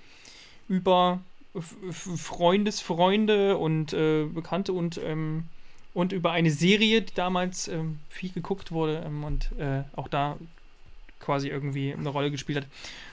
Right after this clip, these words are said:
Und zwar O C California, wo eben, äh, zum Beispiel Death Cab for Cutie auch sogar in einer Folge, ich glaube in der zweiten Staffel,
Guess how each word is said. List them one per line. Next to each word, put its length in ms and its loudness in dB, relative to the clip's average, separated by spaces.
Und 60 -12
zwar 220 -2
O 80 4
C 120 2
California, 760 4
wo 240 0
eben, 420 -4
äh, 240 0
zum 160 -6
Beispiel 300 -4
Death 200 -4
Cab 140 -4
for 140 -12
Cutie 320 -4
auch 240 -4
sogar 280 -2
in 60 -4
einer 240 -4
Folge, 540 0
ich 60 -20
glaube 140 -4
in 40 -2
der 80 -4
zweiten 320 -6
Staffel, 460 -2